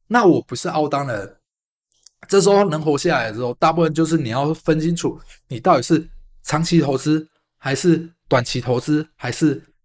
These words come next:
当冲，因为这种每一种方式的交易方式都会是不一样的，真的差别很大。像我当冲很明白了，我用保证金，所以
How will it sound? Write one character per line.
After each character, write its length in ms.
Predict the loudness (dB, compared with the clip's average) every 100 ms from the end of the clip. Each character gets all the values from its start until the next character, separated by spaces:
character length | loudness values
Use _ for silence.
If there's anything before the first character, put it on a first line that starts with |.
| _
当 180 | 0 2
冲， 260 | 2 0 2
因 80 | 0
为 100 | 2
这 60 |
种 180 | 2 0
每 220 | -2 -4
一 40 | -4
种 140 | -8
方 160 | -8 -8
式 140 | -2
的 80 | -2
交 280 | 0 -2 0
易 80 | -2
方 240 | -2 -6
式 180 | -6 -12 -2
都 100 | 0
会 140 | 0
是 120 | -2 -4
不 280 | -6 -6
一 120 | -4 -4
样 220 | -6 -8
的， 140 | -12 _ _ _ 0
真 140 | 4
的 60 | 4
差 220 | 2 -2
别 180 | 0 -2
很 100 | -4 -10
大。 180 | -10 _ -8
像 180 | 2 2
我 100 | 2
当 200 | 2 2
冲 200 | 2 0 -2
很 120 | -8
明 180 | -6 -4
白 140 | -4
了， 60 | -2
我 100 | 0
用 140 | 0
保 160 | -2 -2
证 160 | -4
金， 180 | -6 -8
所 180 | 2
以 100 | 4